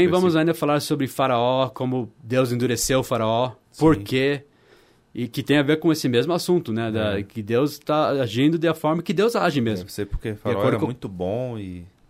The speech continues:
Speaker 2: Deus, coitado do Faraó,
Speaker 1: Que
Speaker 2: fez ele ir pro
Speaker 1: e
Speaker 2: inferno,
Speaker 1: sem
Speaker 2: tudo.
Speaker 1: nada, Deus simplesmente endureceu o coração dele pra, só pra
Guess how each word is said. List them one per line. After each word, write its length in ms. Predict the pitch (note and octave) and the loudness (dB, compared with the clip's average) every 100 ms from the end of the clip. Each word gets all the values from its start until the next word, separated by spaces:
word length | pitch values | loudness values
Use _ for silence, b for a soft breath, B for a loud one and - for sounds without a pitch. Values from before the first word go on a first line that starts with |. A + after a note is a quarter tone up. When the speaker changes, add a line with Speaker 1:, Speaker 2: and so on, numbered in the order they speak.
| _ - | _ -12
Speaker 2:
Deus, 180 | G2 - | -12 -10
coitado 500 | G2 - - F2 F2 | -14 -14 -14 -14 -14
do 80 | F2 | -10
Faraó, 320 | F2 F2 E2+ | -8 -6 -8
Speaker 1:
Que 80 | E2+ | -8
Speaker 2:
fez 120 | F2 | -8
ele 120 | F#2 F2 | -8 -10
ir 40 | |
pro 120 | F#2 | -12
Speaker 1:
e 20 | |
Speaker 2:
inferno, 440 | F2 - E2+ F2+ F#2 | -14 -12 -8 -6 -4
Speaker 1:
sem 320 | F2 C3 D3+ | -4 0 2
Speaker 2:
tudo. 80 | D3 | 2
Speaker 1:
nada, 340 | B2+ D3+ D3 | 2 0 0
Deus 220 | B2 C3 C3+ | -2 -2 -2
simplesmente 600 | - C3+ B2 C3+ C3+ C3 | -6 -4 -2 -2 -4 -6
endureceu 460 | B2+ B2+ - C3+ | -4 -4 -2 -4
o 40 | B2 | -4
coração 420 | B2 A2 - A#2 | -6 -6 -6 -6
dele 300 | G#2 A#2+ C3+ | -2 -2 -2
pra, 320 | C3+ B2+ A#2 | -4 -2 -2
só 180 | - C#3 | -2 -6
pra 340 | - D3 C#3 | -2 -2 -2